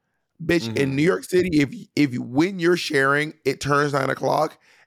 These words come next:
Speaker 1: everyone has their hands like this, and as soon as you're done, they're like,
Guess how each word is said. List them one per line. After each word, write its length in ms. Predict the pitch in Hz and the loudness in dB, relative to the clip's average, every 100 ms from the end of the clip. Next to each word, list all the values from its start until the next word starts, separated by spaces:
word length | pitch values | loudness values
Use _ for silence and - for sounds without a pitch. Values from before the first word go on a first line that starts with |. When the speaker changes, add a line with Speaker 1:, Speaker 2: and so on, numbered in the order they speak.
| _ | _
Speaker 1:
everyone 280 | 151 165 160 | -2 2 2
has 160 | 156 151 | 2 0
their 120 | 156 | 0
hands 200 | 143 143 | 0 0
like 220 | 135 127 120 | 0 -2 2
this, 320 | 120 107 - - | 2 2 -4 -2
and 140 | 120 | 0
as 180 | 113 - | 0 0
soon 200 | 160 170 | 0 0
as 120 | 156 | 0
you're 80 | 165 | -2
done, 180 | 151 135 | -2 0
they're 80 | 127 | 0
like, 280 | 123 - | 0 -2